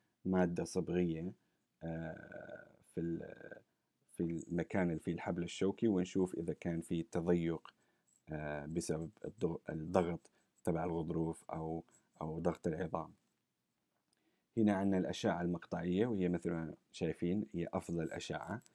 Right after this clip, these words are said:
لأنك بتشوف الغضروف، هذا هي الغضاريف، آه، بتشوف هذا ال-، مثلًا هذا الغامق هون هو الحبل الشوكي، وهذا السائل اللي حوالين الحبل الشوكي،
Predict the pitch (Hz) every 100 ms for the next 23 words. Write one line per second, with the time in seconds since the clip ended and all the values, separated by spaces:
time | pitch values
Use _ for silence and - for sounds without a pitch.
0 | _ - 90 82 - 87 - 92 85 82
1 | 87 95 82 117 - - 82 80 80 85
2 | 80 - 80 82 87 90 131 - _ _
3 | _ _ _ - 80 80 80 82 - 87
4 | 92 82 - 87 82 - - 82 87 -
5 | 82 82 - - - 85 82 87 90 85
6 | 82 92 87 90 82 - 85 85 - 85
7 | 80 - 101 170 _ _ _ _ _ 92
8 | 82 85 - 92 73 82 85 85 - 85
9 | 90 107 - 82 87 - - 85 - -